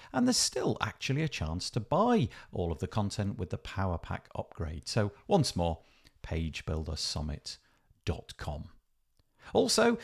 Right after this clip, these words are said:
if you're into the W P Builds podcast and you'd like to keep updated,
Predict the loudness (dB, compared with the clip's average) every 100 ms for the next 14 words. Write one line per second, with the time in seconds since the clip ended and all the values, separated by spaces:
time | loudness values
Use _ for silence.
0 | -4 0 4 4 4 2 2 2 2 2
1 | 2 2 0 2 2 0 -2 -4 0 2
2 | 2 0 0 2 0 -2 0 0 0 -2
3 | 2 2 4 -2